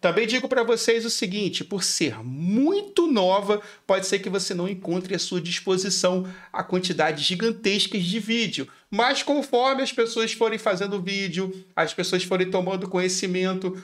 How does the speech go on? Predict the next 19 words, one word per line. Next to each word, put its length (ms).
mais 420
pessoas 520
forem 320
utilizando 460
a 40
plataforma 540
pra 120
fazer 340
anúncio, 440
maior 640
vai 160
ser 140
a 80
sua 240
chance 380
de 100
estar 340
ganhando 380
aqui 340